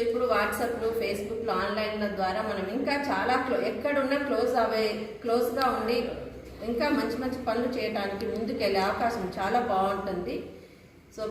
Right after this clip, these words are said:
ప్రతి ఒక్కరు ఎడ్యుకేషన్ సైడ్ కూడా చేయండి. మనం ఈ భవనాలు ఇవన్నీ కూడా చేస్తూ ప్రతి ఒక్కరు పది రూపాయలు, వంద రూపాయలు మన ప్యాకెట్ నుంచి ఒక సంవత్సరానికి ఇంత ఇవ్వాలి, ప్రతి ఒక్కరూ ఆలోచించాలి. ప్రతి ఒక్కరూ ఆలోచిస్తున్నప్పుడు ఏమవుతుంది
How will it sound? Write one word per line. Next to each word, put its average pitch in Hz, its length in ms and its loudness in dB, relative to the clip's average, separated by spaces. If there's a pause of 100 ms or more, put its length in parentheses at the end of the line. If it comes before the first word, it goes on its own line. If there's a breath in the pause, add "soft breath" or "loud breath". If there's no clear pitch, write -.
ప్రతి 226 260 2 (120)
ఒక్కరు 262 280 2 (220)
ఎడ్యుకేషన్ 294 600 4
సైడ్ 220 220 4 (100)
కూడా 226 140 4 (120)
చేయండి. 190 400 -2 (160)
మనం 190 160 -2 (140)
ఈ - 20 0 (180)
భవనాలు 190 540 0 (180)
ఇవన్నీ 190 400 2
కూడా 262 140 -2 (120)
చేస్తూ 190 340 -4 (140)
ప్రతి 226 260 2 (140)
ఒక్కరు 294 300 4 (680)
పది 220 220 2
రూపాయలు, 285 420 2 (160)
వంద 196 160 0 (100)
రూపాయలు 254 340 2 (100)
మన 226 100 0 (340)
ప్యాకెట్ 302 440 2
నుంచి 285 260 2 (420)
ఒక - 120 0 (100)
సంవత్సరానికి 277 600 2
ఇంత - 120 2 (140)
ఇవ్వాలి, 226 420 4 (680)
ప్రతి 240 300 0
ఒక్కరూ 320 240 4 (100)
ఆలోచించాలి. - 600 0 (140)
ప్రతి - 280 0
ఒక్కరూ 196 320 2
ఆలోచిస్తున్నప్పుడు - 720 2
ఏమవుతుంది 226 500 0